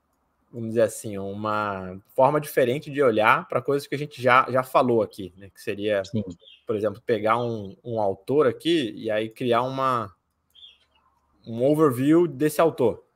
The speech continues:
Speaker 1: né? Que é quais são as maiores contribuições dele, quais são as áreas de, de conhecimento onde ele tá inserido. Então, é mais pra mostrar que você consegue ter um,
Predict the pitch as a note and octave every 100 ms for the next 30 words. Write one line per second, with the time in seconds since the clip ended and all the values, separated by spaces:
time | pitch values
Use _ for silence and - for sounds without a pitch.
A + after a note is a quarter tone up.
0 | - A#2 A2+ A2+ G#2+ A2+ _ _ _ _
1 | _ _ _ _ - B2+ - C3+ B2+ B2
2 | B2+ C3+ - C3+ B2+ B2 A#2+ C3+ C3 E3+
3 | F3+ E3 D#3+ C#3 - B2 - C3 C3 B2
4 | A2+ G#2+ - - - A2 G#2+ B2+ B2 A2
5 | G#2+ A2+ G#2+ G2 G2 - - A#2 - A#2
6 | G#2+ G#2 G#2 G#2 G2+ - G#2+ D#3+ E3 D3+
7 | D3 D3 _ _ _ _ - A2+ G#2+ -
8 | A#2 A#2 A#2+ A#2 G#2+ - - - B2+ C#3+
9 | D#3+ G3 F#3+ E3+ E3 E3 E3+ E3 F3+ F3+
10 | E3 D#3 D#3 - D3+ D3 D3 C3+ G#2+